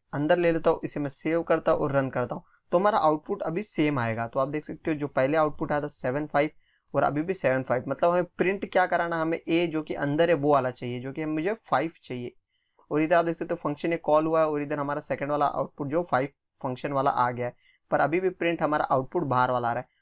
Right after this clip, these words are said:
तो ये क्यों आ रहा है, इसका प्रॉब्लम क्या है, इसे मैं कमेंट करता हूँ और आपको मैं बताता हूँ। जैसे आप देख सकते हो प्रिंट कराना तो सबसे पहला हमारा कोड एग्जीक्यूट हो a equal to seven, तो a के अंदर सेवन जो कि स्टोर हो गया।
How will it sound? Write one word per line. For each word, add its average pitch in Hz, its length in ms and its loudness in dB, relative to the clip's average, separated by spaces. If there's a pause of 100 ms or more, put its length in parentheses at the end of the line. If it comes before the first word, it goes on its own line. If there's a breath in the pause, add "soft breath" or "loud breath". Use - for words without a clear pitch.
(140)
तो 185 60 2
ये 190 60 4
क्यों 214 260 2
आ - 20 6
रहा 202 100 4
है, 202 60 0
इसका 190 180 -4
प्रॉब्लम 175 400 0
क्या 175 140 0
है, 175 140 2
इसे - 180 -8
मैं 160 140 -4 (220)
कमेंट 185 340 -2
करता 180 260 -6
हूँ 165 40 0
और 151 80 -2
आपको 135 200 -8
मैं 135 120 -4
बताता 120 340 -8
हूँ। 120 60 -12 (340 soft breath)
जैसे 151 180 0
आप 196 60 2
देख 190 160 -4
सकते - 140 -4
हो 185 140 2
प्रिंट 196 240 -4
कराना 180 240 2
तो 180 100 -6
सबसे 175 260 -4
पहला 170 160 0
हमारा 160 220 -2
कोड 156 160 0
एग्जीक्यूट 147 340 -2
हो 139 80 2
a - 200 -2
equal 151 260 0
to 165 100 -8
seven, 120 280 -6
तो - 260 -12
a 165 100 2
के 175 100 2
अंदर 170 140 0
सेवन 139 340 -2 (380)
जो 135 120 0
कि 160 80 -2
स्टोर 151 280 2
हो 151 100 4
गया। 151 180 4